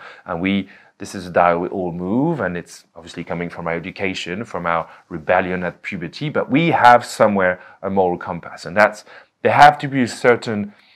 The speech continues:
I guess, accordance between moral compasses to create a friendship, of course. We can be not exactly aligned, but they have to be in a certain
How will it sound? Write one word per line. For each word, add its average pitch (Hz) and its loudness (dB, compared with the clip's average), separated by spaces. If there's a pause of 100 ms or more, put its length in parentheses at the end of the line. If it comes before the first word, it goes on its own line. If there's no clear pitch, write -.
(680)
I 90 -8
guess, 104 -6
accordance 110 4
between 95 -8
moral 92 2
compasses 101 -10
to - -14
create 98 -4
a 87 -12
friendship, - -8
of - -12
course. - -6
We 80 -12
can 87 -2
be 85 -6
not 87 2
exactly 87 -2
aligned, 107 4
but 85 -6
they 80 -10
have 120 2
to - -12
be 95 -10
in 87 -10
a 85 -12
certain 90 0